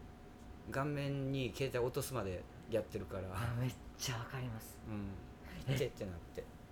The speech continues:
Speaker 2: ほんまに、あの、僕も昨日まさに、最近ロイヤルマッチハマって、で、
Speaker 1: うん。
Speaker 2: それもなんでかっていうと、もうこれもほんま僕ももう、ね、この世の中のシステムにもうハマりまくってるんですけど、あの、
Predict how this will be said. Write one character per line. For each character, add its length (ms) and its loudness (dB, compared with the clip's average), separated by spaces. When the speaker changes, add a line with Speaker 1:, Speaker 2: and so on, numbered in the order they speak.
Speaker 2:
ほ 140 4
ん 220 12
ま 120 12
に、 180 6
あ 180 12
の、 260 10
僕 220 8
も 220 10
昨 160 6
日 80 10
ま 120 8
さ 180 4
に、 240 2
最 320 12
近 180 8
ロ 120 12
イ 60 10
ヤ 60 12
ル 60 12
マ 80 10
ッ 40 4
チ 120 -2
ハ 60 2
マ 80 2
っ 20 -4
て、 160 -6
で、 120 6
Speaker 1:
う 40 6
ん。 20 4
Speaker 2:
そ 140 10
れ 80 12
も 180 12
な 120 12
ん 100 8
で 80 12
か 100 10
っ 40 6
て 120 2
い 40 6
う 20 -2
と、 80 -4
も 80 0
う 20 -4
こ 80 4
れ 80 4
も 60 0
ほ 80 0
ん 60 2
ま 80 2
僕 180 0
も 60 4
も 320 0
う、 40 4
ね、 100 8
こ 140 8
の 200 8
世 80 8
の 120 10
中 300 8
の 240 2
シ 200 4
ス 140 2
テ 120 8
ム 180 6
に 220 0
も 440 4
う 40 0
ハ 120 2
マ 140 8
り 380 4
ま 120 4
く 140 0
っ 20 0
て 100 0
る 80 4
ん 20 4
で 60 0
す 100 -8
け 100 -8
ど、 220 -6
あ 40 -4
の、 80 0